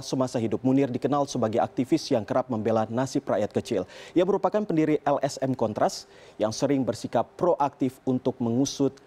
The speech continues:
dugaan pelanggaran ham berat yang terjadi di Indonesia. Namun,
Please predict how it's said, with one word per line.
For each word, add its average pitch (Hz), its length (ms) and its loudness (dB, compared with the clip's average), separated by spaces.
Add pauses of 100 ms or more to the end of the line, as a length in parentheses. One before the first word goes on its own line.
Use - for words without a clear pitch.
(180)
dugaan 120 480 0
pelanggaran 110 480 0
ham 170 320 0
berat 117 240 0 (240)
yang 113 160 2
terjadi 107 640 0 (160)
di 110 160 2
Indonesia. 101 560 0 (240)
Namun, 135 480 0